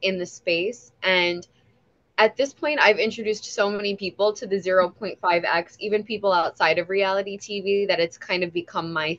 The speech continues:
thing, even though I didn't invent it. And coincidentally, Turner would take his pictures that way too, even before coming on to the show. So it's just like this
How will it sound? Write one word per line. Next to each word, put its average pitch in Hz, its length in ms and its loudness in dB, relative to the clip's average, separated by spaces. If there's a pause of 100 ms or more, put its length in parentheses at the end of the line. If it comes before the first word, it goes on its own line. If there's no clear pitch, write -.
thing, 160 360 -2
even 160 340 -4
though 151 380 -2 (580)
I 160 240 0
didn't 165 300 -8
invent 151 420 -12
it. 262 240 -6 (540)
And 185 320 4
coincidentally, 202 880 0 (380)
Turner 214 680 0
would 185 200 -4
take 180 180 -4
his 185 120 -8
pictures 165 440 -6
that 165 240 0
way 156 240 0
too, 175 560 0
even 175 260 -4
before 170 380 0
coming 165 480 -6
on 151 380 -4 (140)
to - 100 -12
the 160 100 -6
show. 185 480 0
So 170 440 4 (260)
it's 233 120 8
just 269 200 0
like 208 180 6
this 196 320 0